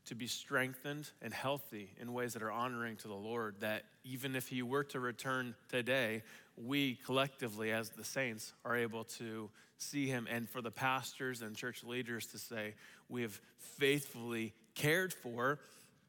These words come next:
and shepherded the church to the chief shepherd." And so there's that language here that Paul uses. Now, I, I think that this, uh,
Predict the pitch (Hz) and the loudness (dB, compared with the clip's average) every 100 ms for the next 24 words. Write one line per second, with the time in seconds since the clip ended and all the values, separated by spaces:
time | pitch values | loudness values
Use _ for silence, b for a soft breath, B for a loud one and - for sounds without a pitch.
0 | _ _ _ _ - - 127 123 - - | _ _ _ _ -10 0 2 2 2 2
1 | 180 185 147 123 107 110 135 - B B | 4 4 2 2 2 -2 -4 -10 B B
2 | B B B - 123 120 - 156 135 143 | B B B -8 -2 -2 0 2 2 0
3 | - - - _ _ _ - - - 135 | -2 -6 -12 _ _ _ -20 -18 -4 2
4 | 135 - 160 - 185 143 - - - - | 2 2 0 2 2 0 -2 -14 -12 -4
5 | 135 151 156 147 135 - - 139 151 185 | -2 4 4 6 4 2 0 4 6 6
6 | 147 139 143 131 123 - 151 143 120 127 | 2 2 2 2 2 4 4 4 2 0
7 | 151 127 - - - - 151 143 - B | 0 -2 -6 -12 -10 4 6 6 0 B
8 | B B 165 170 165 - 214 214 160 131 | B B 6 8 6 6 2 4 2 4
9 | 156 - - B B B | 0 0 -6 B B B